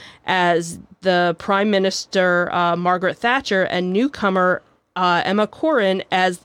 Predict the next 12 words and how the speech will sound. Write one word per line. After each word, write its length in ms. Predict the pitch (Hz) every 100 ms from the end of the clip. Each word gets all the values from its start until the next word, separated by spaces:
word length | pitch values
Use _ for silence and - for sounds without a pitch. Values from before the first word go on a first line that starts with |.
| -
a 100 | 185
young 400 | 180 185 190 196
Diana 460 | 185 180 175 175
Spencer. 640 | 175 - 185 185 - 62 - - - - -
Um, 640 | 180 175 170 175 175 180 - -
and 240 | 180 180
that 180 | 185 -
is 160 | 196
actually 460 | 185 180 - 185 180
supposed 580 | - 190 - 190 180 -
to 320 | 185 180 180
arrive, 640 | - 180 180 175 175 175